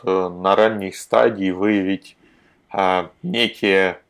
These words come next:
з-, зарождающиеся конфликты, которые проходят мимо тимлидов, П Мов и,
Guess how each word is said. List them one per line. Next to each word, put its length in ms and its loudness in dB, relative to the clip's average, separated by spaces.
з-, 240 -10
зарождающиеся 1080 4
конфликты, 800 0
которые 540 4
проходят 640 2
мимо 460 -2
тимлидов, 720 2
П 460 6
Мов 320 0
и, 640 -2